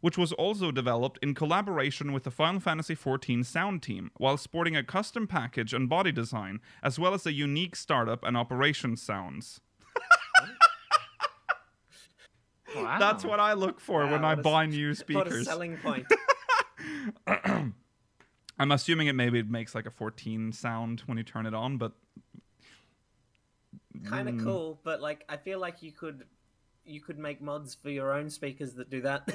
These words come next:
Speaker 3: <laughs>
Speaker 1: Yeah. I would never w-, use this.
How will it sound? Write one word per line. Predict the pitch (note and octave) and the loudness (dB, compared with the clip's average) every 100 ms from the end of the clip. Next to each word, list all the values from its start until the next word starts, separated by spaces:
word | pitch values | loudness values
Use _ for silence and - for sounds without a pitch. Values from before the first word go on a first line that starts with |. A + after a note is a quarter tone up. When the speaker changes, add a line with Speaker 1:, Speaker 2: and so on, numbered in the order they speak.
| - | -10
Speaker 3:
<laughs> | _ | _
Speaker 1:
Yeah. | B2+ A#2 G#2 A2 - _ _ _ _ _ - - - _ _ _ _ | -2 0 -2 -8 -12 _ _ _ _ _ -20 -20 -20 _ _ _ _
I | G#3 A#3+ C#4 C#4+ C4+ - - _ _ _ _ _ _ _ _ _ _ _ _ _ _ _ _ _ _ _ F3+ - | -6 -4 -4 -4 -8 -10 -18 _ _ _ _ _ _ _ _ _ _ _ _ _ _ _ _ _ _ _ -18 -4
would | D#3 D#3 | -4 -2
never | E3 C3 C3+ D3+ | -2 0 0 -2
w-, | E3+ C#3+ C3+ | -4 -4 -6
use | B2 C3+ C#3+ - | -4 -4 -4 -10
this. | - - - - | -16 -16 -18 -20